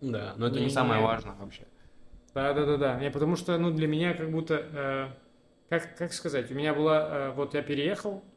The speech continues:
Speaker 2: у меня было, типа, вот какие-то стереотипные отношения к
Speaker 1: Мгм.
Speaker 2: тебе.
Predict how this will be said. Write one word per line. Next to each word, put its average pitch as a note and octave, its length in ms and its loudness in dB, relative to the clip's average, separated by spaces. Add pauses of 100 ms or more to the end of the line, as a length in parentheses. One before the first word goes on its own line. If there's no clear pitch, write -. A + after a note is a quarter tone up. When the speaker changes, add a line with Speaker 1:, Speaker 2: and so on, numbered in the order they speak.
(320)
Speaker 2:
у C3 40 -8
меня C3+ 140 -4
было, C#3+ 200 2
типа, C3+ 260 -6
вот B2+ 260 -4
какие-то - 320 -18
стереотипные C3+ 560 -4
отношения E3+ 600 -4 (100)
к - 60 -20
Speaker 1:
Мгм. A#2 80 0
Speaker 2:
тебе. A#2+ 340 -2